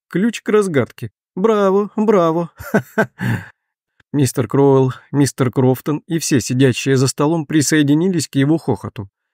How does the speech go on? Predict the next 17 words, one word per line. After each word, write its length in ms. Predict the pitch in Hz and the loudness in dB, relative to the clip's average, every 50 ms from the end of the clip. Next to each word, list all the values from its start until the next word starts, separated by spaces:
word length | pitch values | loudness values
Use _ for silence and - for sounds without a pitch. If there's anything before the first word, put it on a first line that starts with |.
| _ _ _ _ _ | _ _ _ _ _
Доктор 400 | 156 190 196 - - 180 170 147 | 0 0 0 2 -2 -2 -2 0
пытался 420 | - 165 - 180 170 143 - 160 | -2 0 2 2 0 0 0 -2
было 240 | 147 156 160 160 156 | 0 2 2 2 2
заговорить, 640 | 139 160 151 156 165 170 190 220 247 214 135 - - | 2 0 2 2 2 2 2 2 0 -2 -4 -4 -4
но 220 | 131 131 139 139 | -2 0 2 2
его 240 | 143 147 151 220 226 | 2 2 2 0 -2
прервали 500 | _ - 175 175 156 147 143 147 160 180 | _ 0 0 2 4 4 2 2 2 0
раскаты 560 | 180 165 131 123 - - - 123 117 - 147 | 0 0 -2 -2 -2 -4 -4 -4 -2 -2 -6
смеха. 500 | 135 - - 123 98 90 - - 110 123 _ _ _ _ _ _ _ _ _ _ _ _ _ _ _ _ _ _ _ _ _ _ _ _ _ _ _ _ | -8 -6 -6 -8 -8 -8 -10 -14 -18 -18 _ _ _ _ _ _ _ _ _ _ _ _ _ _ _ _ _ _ _ _ _ _ _ _ _ _ _ _
«Посмотрите 640 | - 143 - - 165 196 - - 175 170 117 - 123 | -4 -4 -4 0 0 -2 -2 0 -2 -2 0 2 2
на 100 | 123 123 | 2 2
него», 360 | 127 131 127 127 131 131 123 _ _ _ _ _ _ _ | 2 2 2 2 0 -2 -4 _ _ _ _ _ _ _
прошептал 480 | - 127 - - 127 _ - 127 123 | -4 -2 0 -2 -4 _ 0 2 2
мистер 340 | 123 123 117 - - 135 120 | 2 2 0 0 -2 -4 -4
Крофтон 460 | - - 170 180 - _ - 113 110 | 0 -2 -2 -2 -2 _ -8 -6 -2
довольно 320 | 110 120 120 123 123 135 143 | 0 2 2 2 2 2 0
громко. 400 | 139 131 120 107 107 - 110 | 0 -2 -2 -4 -6 -10 -16